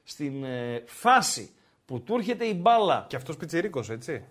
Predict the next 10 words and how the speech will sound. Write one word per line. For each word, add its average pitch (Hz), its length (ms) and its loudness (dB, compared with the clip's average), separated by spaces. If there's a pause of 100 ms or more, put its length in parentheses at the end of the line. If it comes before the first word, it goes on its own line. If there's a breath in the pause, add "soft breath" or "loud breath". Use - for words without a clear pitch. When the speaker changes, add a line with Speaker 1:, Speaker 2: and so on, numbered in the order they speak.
(120)
Speaker 1:
Ναι, 185 380 2
ρε, 127 340 0
είκοσι, 175 680 -8
το, 160 400 0
το 156 220 -4
δύο 175 380 0 (280)
γεννηθής, 214 680 -6
είκοσι - 260 -8
ένα 220 140 -2
χρονών. 180 320 -6